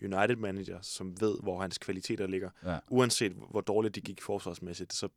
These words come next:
Speaker 1: prøvede Mourinho fortsat at spille på defensiven. Han hævde kanterne ned for at, at hjælpe med at dække op for backs, holde Pogba tilbage. Øh, så, så jeg tror, at vi vil se, hvis han, øh, for, altså forhåbentlig så fortsætter han, øh, Solskjaer med at,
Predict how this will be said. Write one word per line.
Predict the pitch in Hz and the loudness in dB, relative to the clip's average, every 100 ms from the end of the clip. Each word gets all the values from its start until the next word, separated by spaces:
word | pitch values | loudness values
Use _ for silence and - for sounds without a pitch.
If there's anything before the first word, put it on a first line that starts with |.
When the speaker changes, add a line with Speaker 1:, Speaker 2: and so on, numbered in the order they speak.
| - | -6
Speaker 1:
prøvede | - 110 | 2 2
Mourinho | 117 101 98 101 101 | 4 2 2 2 2
fortsat | 101 - 127 - 87 - - - - - | 2 6 6 6 2 -2 -16 -20 -12 -6
at | |
spille | - 98 | -2 -2
på | 107 | -2
defensiven. | 101 95 - 98 92 | 0 0 -2 -4 -2
Han | 98 | 0
hævde | 101 104 | 0 0
kanterne | - 107 110 104 | 0 0 2 0
ned | 101 104 - | 2 0 0
for | - 92 90 | -2 -2 -2
at, | - - | -6 -6
at | 101 | -4
hjælpe | 95 95 | -2 -2
med | 101 | -2
at | |
dække | 90 87 | -4 -4
op | 90 | -4
for | - | -6
backs, | 82 82 - - - - - - - | -2 -2 -2 -6 -10 -20 -20 -20 -2
holde | 92 92 - | 2 2 0
Pogba | 104 82 95 | -4 2 2
tilbage. | 101 95 90 87 92 - - - _ _ - _ _ - | 2 -2 -2 -2 -4 -12 -20 -20 _ _ -20 _ _ -18
Øh, | - - - | -16 -18 -12
så, | - - | -4 -4
så | - 107 | 0 2
jeg | 101 | 2
tror, | - 147 127 | 6 8 10
at | 95 95 | 8 0
vi | |
vil | 87 90 | -4 0
se, | - 143 | 2 2
hvis | - 101 | 0 -4
han, | 110 110 - | -4 -6 -10
øh, | 76 | -10
for, | 87 - - - - - - - | -8 -4 -4 -6 -18 -18 -18 -14
altså | - 101 - | -10 -10 0
forhåbentlig | 117 160 131 | 6 6 6
så | 110 - _ - | 0 -4 _ 2
fortsætter | 131 - 107 | 2 2 -2
han, | 87 87 _ _ _ _ - | -4 -10 _ _ _ _ -4
øh, | - 95 92 | 2 4 4
Solskjaer | 87 113 113 98 87 | 2 -2 0 -2 -2
med | 95 95 | 0 0
at, | 92 | 0